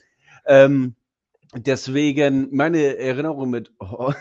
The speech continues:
jetzt blende er natürlich nochmal ein.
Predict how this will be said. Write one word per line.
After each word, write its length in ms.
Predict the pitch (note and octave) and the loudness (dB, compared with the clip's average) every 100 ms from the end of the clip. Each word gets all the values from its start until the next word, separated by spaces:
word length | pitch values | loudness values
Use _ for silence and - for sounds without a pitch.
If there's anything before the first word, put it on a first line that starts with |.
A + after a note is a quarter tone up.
| - - _ - - - | -12 -20 _ -14 -14 -12
jetzt 1040 | G#2+ C#2+ F#2 _ _ _ F2 E2+ - _ | -16 -16 _ _ _ _ -20 -20 -20 _
blende 300 | G2 F#2+ F2+ | -10 -8 -6
er 160 | F#2+ F#2+ | -6 -6
natürlich 500 | B2+ C3+ - C3+ A2 | -8 -10 -2 -2 0
nochmal 300 | G#2+ G#2 | -4 -4
ein. 100 | A2+ | -6